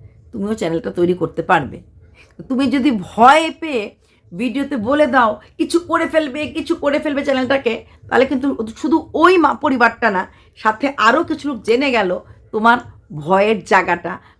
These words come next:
বা তোমার দুর্বলতাটা, ঠিক আছে? আর চ্যানেল তুমি গড়ে করতে পারবে, তোমার একটা ভালো রেপুটেশন আছে, ভালো ফেস আছে, সেটা চিন্তা তোমাকে কর-, না করলেও হবে, হবেই হবে। আর এই মহিলা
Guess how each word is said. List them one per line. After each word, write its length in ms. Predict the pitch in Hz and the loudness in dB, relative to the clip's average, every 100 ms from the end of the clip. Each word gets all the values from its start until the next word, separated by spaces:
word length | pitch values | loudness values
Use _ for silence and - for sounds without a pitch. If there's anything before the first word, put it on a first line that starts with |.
| - | -8
বা 100 | 196 | -8
তোমার 380 | - 214 226 180 | -6 -4 -2 -2
দুর্বলতাটা, 600 | 240 226 185 156 151 - _ - | 0 2 2 -2 -12 -18 _ -8
ঠিক 100 | 262 | -4
আছে? 320 | 339 - 190 _ _ - - | -4 -6 -12 _ _ -20 -16
আর 60 | 165 | -6
চ্যানেল 360 | - 254 311 359 | 4 4 4 -2
তুমি 300 | - 247 302 | -6 -6 -4
গড়ে 260 | 214 208 233 | -2 0 0
করতে 320 | 240 220 233 | -2 -6 -4
পারবে, 320 | 202 190 254 | 0 0 -2
তোমার 320 | - 208 214 202 - | -2 2 2 2 -10
একটা 560 | 175 - 202 156 151 160 | -12 -2 -2 0 -4 0
ভালো 260 | 180 214 | 2 4
রেপুটেশন 440 | 226 233 175 - 175 | 4 2 -10 -6 -8
আছে, 220 | 175 254 | -6 -6
ভালো 260 | 196 185 196 | -4 -4 -6
ফেস 200 | 196 185 | -10 -6
আছে, 280 | 143 - - - - - _ _ | -8 -8 -18 -20 -20 -20 _ _
সেটা 140 | 233 269 | -4 0
চিন্তা 180 | 269 | 0
তোমাকে 260 | 240 220 262 | 0 -4 -2
কর-, 320 | 254 226 - | -2 -4 -2
না 180 | 208 202 | 2 2
করলেও 360 | 202 190 185 233 | 2 0 2 2
হবে, 260 | 190 165 | -2 -6
হবেই 380 | 175 285 311 269 | 2 2 4 2
হবে। 220 | 175 160 _ _ - _ _ - | 2 -2 _ _ -20 _ _ -4
আর 140 | 180 - | -4 -4
এই 220 | - 330 349 | 2 2 4
মহিলা 440 | 240 240 214 | 2 2 2